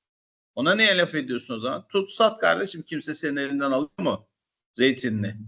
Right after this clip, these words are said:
Zorla kafanıza mı silah dayıyorlar? Sat o zaman sen de. O yüzden de bu iş böyle olur. Yani ticarete girdiğinizde, işin vergilendirme ve yükümlülüklerine girdiğinizde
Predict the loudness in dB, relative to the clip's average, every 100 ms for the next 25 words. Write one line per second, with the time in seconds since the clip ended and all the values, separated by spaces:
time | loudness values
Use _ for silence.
0 | -18 -4 6 6 8 4 2 0 0 2
1 | 0 0 -2 4 4 4 -2 -2 -4 -10
2 | -16 -20 _ _ _ _ _ _ -4 -2
3 | 0 2 2 4 2 -2 -8 0 0 2
4 | -2 -2 _ _ _ _ 2 4 6 6
5 | 4 4 4 2 0 -2 0 0 -2 2
6 | 4 6 4 2 -4 -6 -16 _ _ _
7 | _ 0 2 4 0 -2 4 4 4 0
8 | 0 0 -2 -4 -4 0 0 0 -2 -4
9 | -4 -4 -4 -8 -6 -4 2 4 4 2
10 | 2 0 -4 -4 -2 -2 -2 -4 -6 -6
11 | -6 -4 -2 0 0 0 0 -2 -2 -2
12 | 0 0 0